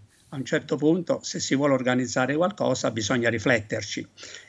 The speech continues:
E cosa è successo? È successo che all'antico principio realistico d-, relativo all'economia dello scambio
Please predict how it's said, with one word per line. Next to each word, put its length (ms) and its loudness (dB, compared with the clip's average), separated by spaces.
E 140 0
cosa 300 4
è 40 4
successo? 800 0
È 100 2
successo 720 2
che 100 2
all'antico 640 2
principio 640 2
realistico 800 2
d-, 100 -8
relativo 520 4
all'economia 500 0
dello 260 0
scambio 680 0